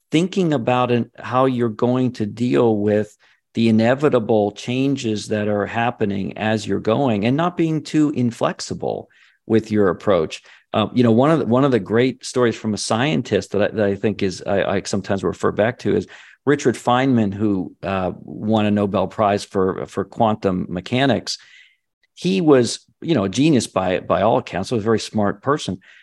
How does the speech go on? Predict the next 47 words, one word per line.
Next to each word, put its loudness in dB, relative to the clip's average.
but 0
he 0
was 2
struggling -2
with -2
a -4
problem 0
and -4
f-, -20
trying 0
to 0
force -2
himself -2
into -2
a -2
solution. -4
And 2
what 4
he 2
did 0
was 2
he -4
just -6
decided, 0
"I'm 0
gonna 0
go 2
get -2
some -4
lunch. 0
I'm -4
gonna -2
go 2
hang -2
out 0
at -6
the -10
cafeteria." 0
And -6
as -2
he -4
was -8
hanging -4
out 2
at -2
the -8
cafeteria, -2